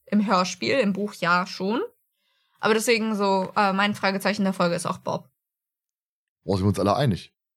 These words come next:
Speaker 2: Für mich
Speaker 1: Ja.
Speaker 2: ist es auch Bob. Ähm,
Speaker 1: Ein Weltwunder.
Speaker 2: allein schon wegen dem ganzen Sarkasmus, der Ironie Kretschmann gegenüber.
Speaker 1: Ja.
Speaker 2: Und, ähm, auch sonst finde ich eigentlich auch mit am besten, muss ich sagen.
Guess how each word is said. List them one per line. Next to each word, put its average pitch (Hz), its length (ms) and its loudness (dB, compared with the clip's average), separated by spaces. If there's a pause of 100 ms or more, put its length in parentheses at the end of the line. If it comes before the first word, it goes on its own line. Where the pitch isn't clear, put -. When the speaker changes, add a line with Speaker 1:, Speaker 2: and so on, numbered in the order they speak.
(420)
Speaker 2:
Für 110 80 -2
mich 113 80 4
Speaker 1:
Ja. 117 80 4
Speaker 2:
ist 110 100 2
es 107 60 -6
auch 113 160 0
Bob. 147 340 0 (500)
Ähm, 117 380 2
Speaker 1:
Ein 247 140 0
Weltwunder. 185 480 0
Speaker 2:
allein 117 280 2
schon 131 460 0 (240)
wegen 120 220 2
dem 117 180 2
ganzen 123 200 -2
Sarkasmus, 120 300 0
der 120 100 0
Ironie 117 300 2
Kretschmann 127 360 0
gegenüber. 110 560 0 (680)
Speaker 1:
Ja. 185 320 2
Speaker 2:
Und, 110 160 0
ähm, 101 500 0 (560)
auch 90 100 -2
sonst 113 260 0
finde 113 180 2
ich 101 100 -2
eigentlich 101 220 0 (520)
auch 98 180 -2
mit 107 120 2
am 87 100 0
besten, 98 240 0
muss 82 80 0
ich 78 80 -4
sagen. 82 300 -2